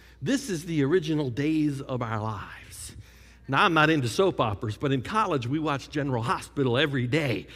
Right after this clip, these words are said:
We ran out to see what was happening with Luke and Laura. Or if you prefer As the World Turns, if you want something more modern, it's The Jersey Shore. Well, if your head is spinning trying to keep up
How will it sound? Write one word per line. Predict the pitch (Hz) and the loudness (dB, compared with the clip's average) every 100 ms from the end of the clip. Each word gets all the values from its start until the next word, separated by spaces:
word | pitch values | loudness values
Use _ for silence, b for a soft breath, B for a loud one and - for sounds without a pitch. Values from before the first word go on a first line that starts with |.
| B 151 | B 0
We | 160 | 4
ran | 185 175 | 4 4
out | 175 160 | 4 4
to | 151 | -2
see | 180 165 | -2 -2
what | 175 | 0
was | 147 | 0
happening | 131 196 165 156 139 | 2 2 2 2 4
with | 123 | 4
Luke | 135 - | 4 2
and | 135 135 | 2 2
Laura. | 208 151 113 - B B B B - | 4 2 -2 -6 B B B B 6
Or | 185 190 | 8 8
if | 190 | 4
you | |
prefer | 165 160 220 208 | -6 -2 2 4
As | 190 202 185 | 4 4 2
the | 156 | 2
World | 165 180 165 135 | 2 2 0 0
Turns, | 208 208 185 147 | 0 2 2 0
if | 139 | 0
you | 165 | 2
want | 175 156 | 2 0
something | 202 160 170 | 0 0 0
more | 165 170 | 2 2
modern, | 175 196 185 170 | 2 4 4 2
it's | 165 | 0
The | - 180 | -6 -6
Jersey | 202 254 214 151 156 | -2 0 0 -2 -2
Shore. | - - 302 269 127 - - B B B B B B B B - - | -2 0 4 4 2 -2 -14 B B B B B B B B -18 4
Well, | 254 226 | 4 6
if | 220 | 0
your | 233 | 0
head | 226 240 | 0 0
is | 214 | -2
spinning | - 240 220 196 | -4 -2 -2 -2
trying | 226 214 208 | -4 -4 -2
to | 175 | -4
keep | - 247 233 | 2 2 2
up | 220 190 | -2 -2